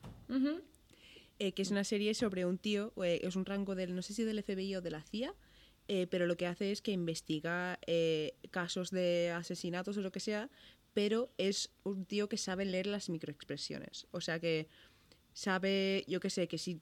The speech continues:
Speaker 2: yo te estoy contando ahora y te digo una mentira y miro arriba hacia la derecha es porque lo estoy recordando de verdad, miro
Speaker 1: Ujú.
Speaker 2: abajo a la izquier-, a la izquierda es porque lo estoy inventando.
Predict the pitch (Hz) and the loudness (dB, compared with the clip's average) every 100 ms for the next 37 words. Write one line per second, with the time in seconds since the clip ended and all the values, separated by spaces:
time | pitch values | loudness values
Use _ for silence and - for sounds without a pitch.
0 | - 180 175 180 196 196 190 185 185 165 | -4 0 0 0 -2 0 0 0 0 -2
1 | 160 160 175 175 175 165 185 175 196 - | -2 -4 -2 -2 -2 -2 -4 -4 -8 -18
2 | - 175 175 170 170 165 170 170 165 180 | -6 0 2 4 2 2 0 -2 -2 -2
3 | 165 160 160 175 - 208 - 196 180 170 | -2 0 0 0 0 -2 -2 -4 -2 -2
4 | - 175 175 170 165 165 160 156 151 143 | 0 0 0 -2 -2 0 0 0 -2 -2
5 | 147 156 233 254 254 165 165 175 156 151 | -2 2 4 4 2 -2 -4 -4 -2 -4
6 | 151 - 180 208 220 175 160 151 156 156 | -6 -4 -2 -2 -2 -4 -4 -4 -4 -4
7 | 151 147 143 139 135 120 | -2 -2 -4 -4 -4 -6